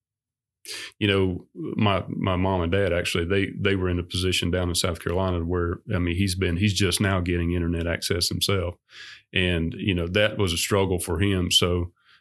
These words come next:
um, and, and of course, I tried to help him. We tried all kind of different things, satellite, you know. Uh,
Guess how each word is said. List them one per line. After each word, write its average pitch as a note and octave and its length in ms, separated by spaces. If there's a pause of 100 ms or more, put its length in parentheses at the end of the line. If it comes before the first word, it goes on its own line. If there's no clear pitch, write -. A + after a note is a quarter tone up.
(180)
um, E2+ 440 (400)
and, F2+ 160
and G2+ 100
of F2 100
course, G#2 220
I F#2 100
tried F2+ 300
to F2 60
help F2 240
him. F2 200
We F2+ 80
tried F2 240
all D#2+ 100
kind E2 200
of F2 100
different E2 260
things, E2+ 240
satellite, E2 540
you F#2 120
know. E2+ 320
Uh, E2 280